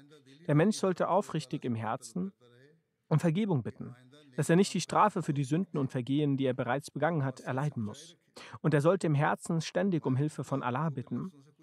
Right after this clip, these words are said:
um vor kurz-, um vor zukünftigen Sünden bewahrt zu bleiben und die Kraft zu erhalten, gute Werke zu vollbringen. Er, Friede sei auf ihm, sagt, „Seid euch dessen wohl eingedenk, dass Worte allein keinen Nutzen bringen.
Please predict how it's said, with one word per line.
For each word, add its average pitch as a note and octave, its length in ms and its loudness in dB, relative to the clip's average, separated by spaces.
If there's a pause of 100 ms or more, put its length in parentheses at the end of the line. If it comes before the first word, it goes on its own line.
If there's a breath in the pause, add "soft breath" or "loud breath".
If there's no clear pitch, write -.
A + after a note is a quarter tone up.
(180)
um F#3 140 4
vor F3+ 180 2
kurz-, - 420 -6 (560)
um F3+ 180 2
vor D#3+ 360 4
zukünftigen D#3 640 0
Sünden D3 340 -2
bewahrt A#2 340 -2
zu A2+ 120 -12
bleiben G2 400 -10 (340 soft breath)
und E3 120 2
die E3 60 -2
Kraft - 280 -2
zu - 80 -4
erhalten, D3 380 0
gute C#3 260 -4
Werke A2+ 260 -6
zu - 100 -12
vollbringen. G2 520 -14 (320)
Er, E3 220 2
Friede D3 260 -4
sei C3 100 0
auf B2+ 140 -2
ihm, C3 100 0
sagt, A#2+ 400 -4 (480)
„Seid D#3 320 0
euch F3 180 -4
dessen D3+ 340 -2
wohl D3+ 180 2
eingedenk, B2+ 560 -4 (580)
dass - 300 0
Worte E3+ 500 4
allein D#3 520 2
keinen D#3 300 4
Nutzen D#3 340 0
bringen. G2 440 -6